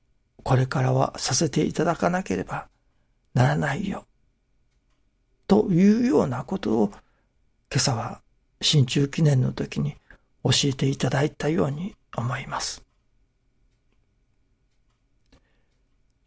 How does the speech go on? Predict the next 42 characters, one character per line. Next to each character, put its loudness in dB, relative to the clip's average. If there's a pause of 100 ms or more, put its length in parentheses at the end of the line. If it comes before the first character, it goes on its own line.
自 6
分 6
の 2 (800)
た 0
め 6
に 4 (120)
信 4
心 0
は -2
す -2
る 0
の 0
で 2
は -4
な -4
い。 -16 (1200)
人 2
様 6
が 0
幸 8
せ 2
に 4
な 4
っ -4
て 2
く -6
だ 2
さ 0
る -4
こ -2
と 0
の 0
た -2
め -2
に -6 (720)
信 2
心 -2
は -2 (260)
す -2
る -6
の -8
だ。 -12